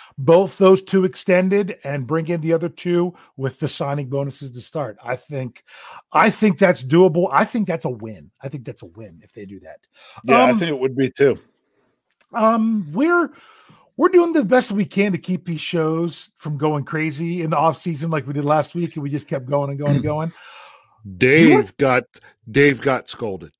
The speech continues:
Speaker 1: Yeah,
Speaker 2: Let's just be
Speaker 1: yeah.
Speaker 2: honest.
Speaker 1: Well, no, that wasn't just me. Um,
Speaker 2: I, I know it wasn't just you, but you got
Speaker 1: yeah,
Speaker 2: scolded.
Speaker 1: yeah, I know. But, you know, we, we, we try to say what we're gonna do. We, we, we need to stick with what we're gonna do.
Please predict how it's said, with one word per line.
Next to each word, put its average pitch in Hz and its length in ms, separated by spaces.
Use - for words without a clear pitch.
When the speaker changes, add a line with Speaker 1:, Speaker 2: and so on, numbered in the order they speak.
Speaker 1:
Yeah, 233 220
Speaker 2:
Let's 359 180
just - 200
be 127 100
Speaker 1:
yeah. 277 200
Speaker 2:
honest. 226 280
Speaker 1:
Well, 196 340
no, 196 720
that 139 100
wasn't 104 320
just - 180
me. 104 180
Um, 220 420
Speaker 2:
I, 175 220
I 170 80
know 202 140
it 180 40
wasn't 143 240
just 127 200
you, 135 100
but 120 200
you 139 80
got 139 180
Speaker 1:
yeah, - 100
Speaker 2:
scolded. 78 240
Speaker 1:
yeah, 226 320
I 220 140
know. 135 220
But, 202 400
you 214 80
know, 220 80
we, 220 160
we, 214 200
we 233 140
try 262 260
to 302 80
say - 160
what 226 160
we're 196 120
gonna 190 160
do. 180 220
We, 170 160
we, 175 220
we 180 140
need 180 120
to 151 40
stick 147 240
with 143 120
what 160 140
we're 131 100
gonna 123 140
do. 101 160